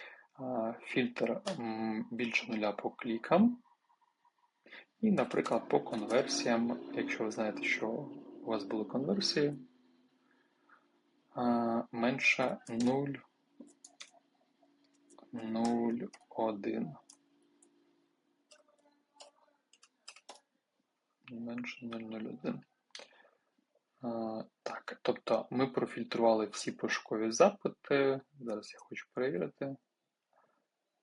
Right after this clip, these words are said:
Конверсії не було. А, всі пошукові запити там, де було більше, ніж нуль кліків, тобто це один і більше, а також там, де не було взагалі конверсії, тобто нуль, нуль, один. Чому нуль, нуль, один? Тому що,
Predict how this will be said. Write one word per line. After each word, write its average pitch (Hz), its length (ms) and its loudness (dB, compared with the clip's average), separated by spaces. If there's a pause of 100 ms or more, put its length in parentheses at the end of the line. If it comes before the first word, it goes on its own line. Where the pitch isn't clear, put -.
(400)
Конверсії 110 560 -4
не 110 60 -6
було. 110 240 -2 (500)
А, 113 600 6
всі - 240 -2
пошукові - 440 4
запити 113 720 4
там, 117 240 2
де 110 100 0
було 110 420 6
більше, 120 480 4
ніж 110 440 6
нуль 113 300 4 (120)
кліків, - 400 2
тобто - 320 -2
це - 380 0
один 117 480 4 (260)
і 123 120 -2
більше, - 600 4 (380)
а 135 120 6
також - 420 4
там, 156 220 2
де 127 100 2
не 117 120 4
було 120 260 8
взагалі 113 380 0
конверсії, 101 640 -4
тобто - 300 -4
нуль, 123 140 4
нуль, 117 280 8
один. 110 300 -6
Чому 123 240 0
нуль, 117 140 6
нуль, 117 240 2
один? 220 240 8
Тому 131 220 2
що, - 400 6